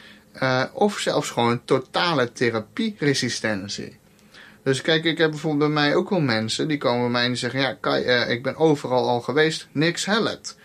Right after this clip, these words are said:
Het lijkt wel gewoon alsof mijn lichaam gewoon, eh, totaal anders is dan een ander. Alsof ik gewoon een, eh, buitenaards wezen ben." En nou, dan weet ik al hoe laat het is. Dan hebben ze gewoon een spininversie door die elektronen de verkeerde kant op te draaien. En daardoor werken de therapieën niet goed.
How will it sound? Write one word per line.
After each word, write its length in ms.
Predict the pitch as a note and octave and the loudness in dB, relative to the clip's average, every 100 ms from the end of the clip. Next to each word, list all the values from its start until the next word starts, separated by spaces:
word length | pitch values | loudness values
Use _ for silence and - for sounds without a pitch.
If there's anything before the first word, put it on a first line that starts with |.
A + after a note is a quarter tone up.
| - - - | -20 -16 -4
Het 240 | - C3+ | -2 0
lijkt 240 | D3+ D#3 | 0 0
wel 100 | D3 | 0
gewoon 220 | - D3+ C#3+ | 0 0 0
alsof 280 | C#3 C#3 | 0 0
mijn 240 | C#3+ D3+ D3+ | 0 0 2
lichaam 380 | E3+ F3 C#3+ C#3+ | 0 0 -2 0
gewoon, 360 | C#3+ C#3 C#3 - - - - - | 2 2 0 -8 -20 -20 -20 -6
eh, 140 | B2 | -4
totaal 400 | B2 E3 D#3+ D#3 | 0 -2 2 2
anders 260 | D3+ C#3 C3+ | 2 2 0
is 300 | D3 C#3 - | 0 0 0
dan 280 | C3+ C3+ C3+ | 0 0 0
een 100 | C#3 | 2
ander. 300 | G3 E3 A#2 | 2 2 0
Alsof 300 | A2+ B2 C3 | 0 0 -2
ik 140 | B2 | -4
gewoon 320 | C3 C3 C3 | 0 0 2
een, 200 | B2+ C3 | 0 2
eh, 140 | C3 B2+ | 0 2
buitenaards 540 | C#3 C#3+ B2 D3 C#3+ | 2 2 0 -2 0
wezen 400 | E3 G3 E3+ A#2 | 2 2 0 -2
ben." 260 | A2 G#2 - - - - | -2 -4 -8 -18 -20 -14
En 80 | - | -2
nou, 140 | A#2 A2 | 2 4
dan 80 | |
weet 220 | A#2 D3+ D3 | 4 2 2
ik 100 | C3+ | 0
al 100 | A#2 | 2
hoe 100 | A2+ | 2
laat 240 | D3+ D#3 | 2 0
het 120 | - | -4
is. 200 | - - | -10 -6
Dan 140 | F3+ E3 | -4 0
hebben 220 | C#3+ B2+ | 0 -2
ze 160 | B2+ | -4
gewoon 320 | G#2+ G#2+ G#2+ A2 | -4 -4 -4 -6
een 340 | B2 G#2+ A2 - - | -4 -4 -6 -10 -16
spininversie 920 | - - A3 D3 B2+ B2 G#2 G2+ G#2+ | -8 0 2 2 0 0 0 -2 -4
door 160 | G#2+ G#2 | -2 0
die 140 | G#2 | 0
elektronen 480 | G2+ G#2 D#3+ G3 D3 | 0 0 0 2 2
de 100 | A2 | -2
verkeerde 300 | - - - | -4 -6 -6
kant 220 | - A2 | -8 -10
op 80 | - | -10
te 80 | - | -10
draaien. 340 | - C3 - | -4 -2 0
En 180 | F3+ E3+ | -2 0
daardoor 420 | D#3 D#3 D3 A#2 | 2 2 4 2
werken 320 | G#2+ - - | 0 -4 -4
de 120 | A#2 A#2+ | -4 0
therapieën 560 | C#3+ C#3+ D3 F#4+ F#4 | 0 0 -4 -6 -2
niet 180 | B2 G#2 | -2 -4
goed. 340 | - - - | -8 -10 -10